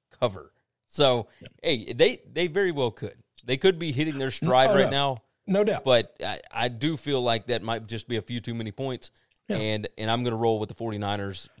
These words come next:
Speaker 1: And
Speaker 2: Well,
Speaker 1: some
Speaker 2: I'll, I'll roll with the house because right now it's ninety-something percent. And in the N F L, you just don't have ninety percent of action go one way ever.
Speaker 1: Yep.
Speaker 2: Um,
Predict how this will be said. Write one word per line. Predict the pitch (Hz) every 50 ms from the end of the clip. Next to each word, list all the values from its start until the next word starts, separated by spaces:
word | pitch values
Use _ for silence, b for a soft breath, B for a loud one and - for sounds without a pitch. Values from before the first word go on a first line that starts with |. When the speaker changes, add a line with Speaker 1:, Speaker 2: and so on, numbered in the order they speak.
| _ _ _ _ -
Speaker 1:
And | 104 104 101 98 101 95
Speaker 2:
Well, | 143 156 170
Speaker 1:
some | 180 127 135
Speaker 2:
I'll, | 160 180 190 185
I'll | - 165 185 190 185
roll | 185 196 190 175
with | 180 175
the | 180 160
house | 135 131 123 117 110 -
because | - - 127 113 - 135 123 120
right | 139 143 139 131
now | 139 131 120 120
it's | 120 120 - 120
ninety-something | 117 117 127 127 131 135 131 131 127 - - 135 127 127 135 131 127
percent. | 131 117 - - 147 143 143 -
And | - 123
in | 120 120 120
the | 120 123
N | 120
F | 120 110 -
L, | 123 120 113 117
you | 113 110
just | 104 113 113 -
don't | - 120 110 104
have | 107 104 98
ninety | 104 107 104 107 107 104
percent | - 117 107 - 117 107
of | 104 104
action | 101 104 107 - - 113 101
go | 101 101 98
one | 98 98 101 98 98
way | 98 98 95 -
ever. | - 101 98 92 101 101 107 - b b b b b b b b
Speaker 1:
Yep. | 98 107 131 -
Speaker 2:
Um, | 101 98 92 90 85 87